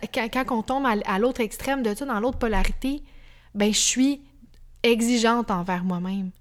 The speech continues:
Mais là, je l'accepte que je suis exigeante envers moi-même, puis je vais juste essayer de m'en servir pour les bonnes raisons. Je vais juste essayer d'utiliser ce côté-là de moi qui est perfectionniste puis qui aime bien paraître puis que les choses soient bien faites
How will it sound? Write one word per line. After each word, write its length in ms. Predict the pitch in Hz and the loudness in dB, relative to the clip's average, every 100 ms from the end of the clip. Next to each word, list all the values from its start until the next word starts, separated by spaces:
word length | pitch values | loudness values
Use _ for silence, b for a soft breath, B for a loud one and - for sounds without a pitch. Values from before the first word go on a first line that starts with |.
| b b b b - | b b b b 0
Mais 120 | 220 | 4
là, 120 | 311 | 6
je 100 | 240 | 6
l'accepte 640 | 190 196 185 - 247 233 - | 4 4 0 -4 -8 -8 -6
que 100 | 202 | -4
je 40 | |
suis 140 | - | -4
exigeante 420 | 190 190 196 240 226 | -2 0 0 0 0
envers 220 | 185 180 | 0 0
moi-même, 400 | 185 190 247 277 B B | 0 0 -2 -4 B B
puis 120 | - 214 | 0 4
je 40 | |
vais 80 | 254 | 4
juste 160 | 403 | 4
essayer 360 | 311 - 220 262 | 0 2 2 2
de 60 | 247 | 2
m'en 160 | 196 | 0
servir 480 | 190 196 185 247 269 | -2 -4 -2 -2 -2
pour 180 | - 196 | -4 -2
les 160 | 180 | -2
bonnes 440 | 180 185 254 269 220 | -4 -2 0 0 -2
raisons. 440 | 170 165 165 190 - - - - - - - - - b b b b | -2 -2 -4 -6 -10 -20 -20 -20 -20 -20 -20 -20 -20 b b b b
Je 100 | - | 0
vais 120 | 208 | 4
juste 200 | 269 392 | 4 2
essayer 320 | 349 - 233 285 | 0 0 2 2
d'utiliser 600 | 233 - 214 196 220 294 | 0 -2 -2 0 2 0
ce 360 | - 220 180 - B B | 0 0 0 -2 B B
côté-là 1000 | - 220 - 294 311 - 226 214 240 294 | 0 0 2 0 0 -6 -2 4 4 4
de 140 | 220 | 2
moi 320 | 202 196 208 262 | 0 0 -2 -2
qui 140 | 214 | -4
est 40 | |
perfectionniste 1040 | 190 254 240 - 269 - 220 202 247 269 - | -2 -4 -4 -2 -4 -2 -2 0 0 -2 -8
puis 100 | 208 | -12
qui 220 | - 220 | -4 -2
aime 240 | 233 247 - - | 0 0 -4 -8
bien 340 | 185 208 220 247 | -4 0 0 2
paraître 440 | 196 180 220 269 | 0 0 -2 -4
puis 120 | - | -6
que 60 | 196 | -4
les 60 | |
choses 220 | 180 240 254 | -2 -2 -2
soient 200 | - 185 | -2 -2
bien 280 | 185 208 214 | 0 -2 -4
faites 320 | - 202 | -6 -8